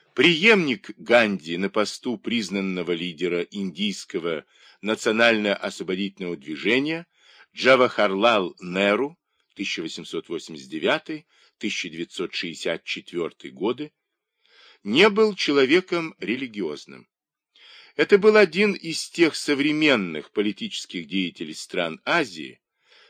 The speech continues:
чье имя и деятельность навсегда связаны с борьбой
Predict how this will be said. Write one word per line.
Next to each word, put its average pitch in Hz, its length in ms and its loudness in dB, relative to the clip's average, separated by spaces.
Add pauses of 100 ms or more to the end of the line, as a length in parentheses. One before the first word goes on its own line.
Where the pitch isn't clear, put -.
чье 131 320 2
имя 180 420 2
и 113 220 -6
деятельность 107 680 -2
навсегда 107 800 0
связаны 151 880 -2
с 85 100 -12
борьбой 95 720 0